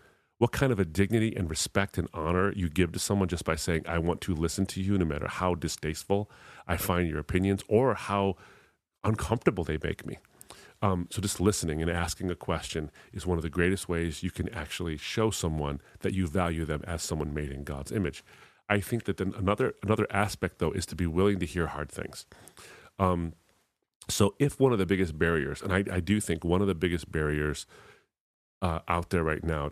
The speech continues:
ask, that, that leads to the conclusion that maybe the Bible and maybe Christianity isn't false, but it's actually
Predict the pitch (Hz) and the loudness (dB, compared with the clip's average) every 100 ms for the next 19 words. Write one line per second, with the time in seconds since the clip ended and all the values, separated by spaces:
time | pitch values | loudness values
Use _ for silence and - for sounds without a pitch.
0 | - 92 92 - 95 92 104 - 90 90 | -2 0 -2 -6 -8 -6 -6 -4 -4 -2
1 | 92 87 98 110 107 - 95 82 80 80 | -2 0 2 2 2 -2 0 0 0 -2
2 | 85 80 90 80 80 76 73 - - - | -4 0 0 0 -2 -4 -6 -12 -18 0
3 | 92 95 90 78 73 80 80 76 73 85 | 2 2 0 0 0 2 0 -2 0 0
4 | 80 78 - - 80 80 76 78 - 92 | 0 -2 -2 -2 -2 -2 -4 -6 -2 -2
5 | 78 67 - _ _ _ _ _ _ _ | -2 -4 -12 _ _ _ _ _ _ _
6 | _ - 117 80 - 85 80 - 87 - | _ 0 2 2 -4 -4 -4 -2 -4 -6
7 | 82 82 | -10 -12